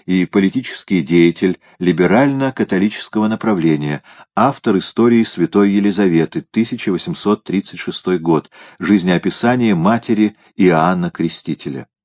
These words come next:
Святая Елизавета Венгерская, тысяча двести седьмой, тысяча двести тридцать первый годы, дочь короля Венгрии Андрея второго,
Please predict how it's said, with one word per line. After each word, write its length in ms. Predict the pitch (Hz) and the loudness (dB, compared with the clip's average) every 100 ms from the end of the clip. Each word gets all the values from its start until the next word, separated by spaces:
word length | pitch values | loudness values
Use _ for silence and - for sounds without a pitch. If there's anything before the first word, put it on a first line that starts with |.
| _ _ _ _ | _ _ _ _
Святая 500 | - - 90 95 98 | -14 0 0 2 4
Елизавета 600 | 95 85 80 78 85 87 85 | 4 4 2 4 4 2 0
Венгерская, 800 | 78 73 80 76 - 120 131 - - _ _ | -2 0 0 -2 -4 -2 -2 -6 -20 _ _
тысяча 400 | 110 107 92 - | 0 0 -2 -4
двести 380 | 80 85 - - | 0 0 0 -8
седьмой, 540 | - 73 76 85 139 _ _ _ | -6 -4 0 0 0 _ _ _
тысяча 420 | - 120 110 - | 0 0 0 -4
двести 360 | 82 82 78 - | 0 0 0 -6
тридцать 460 | - 85 - - _ | -6 -6 -4 -10 _
первый 400 | 87 80 85 95 | -2 0 0 -2
годы, 340 | 107 117 120 - - - | 0 0 -2 -8 -20 -8
дочь 340 | - 131 160 - | 2 2 2 0
короля 500 | 113 95 92 113 131 | 2 4 4 4 2
Венгрии 600 | 95 113 120 117 117 110 | 2 0 0 2 2 2
Андрея 480 | 107 95 82 90 104 | 0 0 2 2 2
второго, 680 | 104 - 117 107 85 69 67 | -2 -4 0 2 2 2 -6